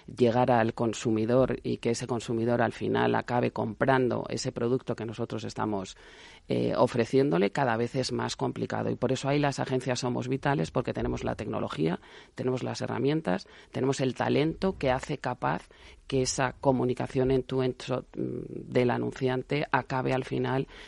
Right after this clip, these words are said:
en un objetivo clarísimo que es mejorar las ventas de nuestros anunciantes.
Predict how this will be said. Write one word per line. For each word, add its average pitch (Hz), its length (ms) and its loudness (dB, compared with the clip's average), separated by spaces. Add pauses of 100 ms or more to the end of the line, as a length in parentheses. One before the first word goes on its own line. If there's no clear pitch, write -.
en 123 440 0
un 127 220 4
objetivo 123 400 0
clarísimo 123 500 -2
que 117 160 -2
es 120 100 -4
mejorar 120 640 0
las 123 240 -2
ventas 117 320 -4
de 117 80 -6
nuestros 110 280 -8
anunciantes. - 600 -12